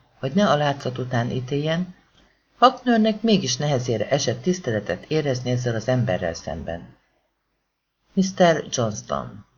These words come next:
mondta kimélten, hallhatóan ennek az egésznek a lényegtelenségén bosszankodva.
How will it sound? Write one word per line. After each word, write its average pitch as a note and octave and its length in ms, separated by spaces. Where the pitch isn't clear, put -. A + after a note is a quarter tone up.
mondta D3+ 320
kimélten, F3 680
hallhatóan D#3+ 680
ennek D3+ 320
az C3+ 160
egésznek E3+ 560
a - 40
lényegtelenségén B2 1040
bosszankodva. F#2+ 720